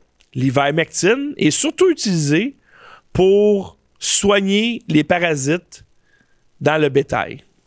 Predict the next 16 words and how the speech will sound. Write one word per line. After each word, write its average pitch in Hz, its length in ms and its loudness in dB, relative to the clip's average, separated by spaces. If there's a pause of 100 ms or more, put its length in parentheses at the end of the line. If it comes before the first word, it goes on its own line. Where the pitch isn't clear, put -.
(720)
Et 139 120 0
là, 226 100 2
quand 349 200 -2
tu - 120 -2
regardes, 214 360 0
regardez 196 240 2
sur 202 160 0
la 160 120 2
boîte, 156 560 0 (1400)
il 139 100 -6
y 147 60 2
a 147 300 2 (760)
trois 302 220 0
petits 214 440 -2
humains 196 280 0
dessus, 165 460 -4